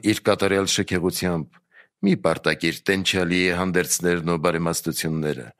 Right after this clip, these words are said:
այլ նրան իր ամբողջ պատճուճանքով ներկայացրու և ցույց կտան նրա այլանդակությունը։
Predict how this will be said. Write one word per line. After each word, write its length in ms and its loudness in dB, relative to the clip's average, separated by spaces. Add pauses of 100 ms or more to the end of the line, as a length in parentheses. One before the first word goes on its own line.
(480)
այլ 240 2
նրան 420 0
իր 160 2
ամբողջ 500 -2
պատճուճանքով 800 -2
ներկայացրու 760 -2 (340)
և 180 -2
ցույց 300 -4
կտան 380 -2
նրա 260 0 (320)
այլանդակությունը։ 1300 -2